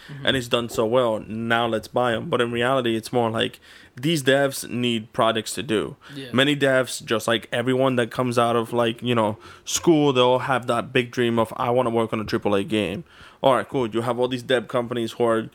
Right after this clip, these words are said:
Speaker 2: coming up and, uh, up on the up and up again, and they're just constantly trying to get one step higher.
Speaker 1: Mm-hmm.
Speaker 2: What the only thing that they can do is kinda like what, how Kanye does, is they were like,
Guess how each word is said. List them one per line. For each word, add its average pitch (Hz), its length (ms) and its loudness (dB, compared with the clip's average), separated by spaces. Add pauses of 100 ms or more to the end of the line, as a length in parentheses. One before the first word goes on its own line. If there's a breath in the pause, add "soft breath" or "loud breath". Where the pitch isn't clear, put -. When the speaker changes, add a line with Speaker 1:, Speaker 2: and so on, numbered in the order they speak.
(320 loud breath)
Speaker 2:
coming 135 300 2
up 120 120 0
and, 117 120 -4 (140)
uh, 123 140 2 (100)
up 131 200 0
on 123 120 2
the 117 120 2
up 120 140 2
and 120 100 2
up 147 160 2
again, 113 400 0
and 117 220 -2
they're 117 140 4
just 117 240 -2
constantly 135 520 0
trying 117 220 0
to 110 80 0
get 117 320 0
one 123 400 0
step 117 280 -2
higher. 127 460 0 (160)
Speaker 1:
Mm-hmm. 151 300 -12
Speaker 2:
What 123 300 0
the 123 140 0
only 147 260 2
thing 139 160 -2
that 127 80 6
they 120 160 4
can 117 180 -2
do 147 160 4
is 120 100 2
kinda 123 220 0
like 123 240 2
what, 120 120 0
how 127 180 0
Kanye 135 440 0
does, 120 300 0
is 127 100 0
they 139 80 6
were 135 100 6
like, 123 180 2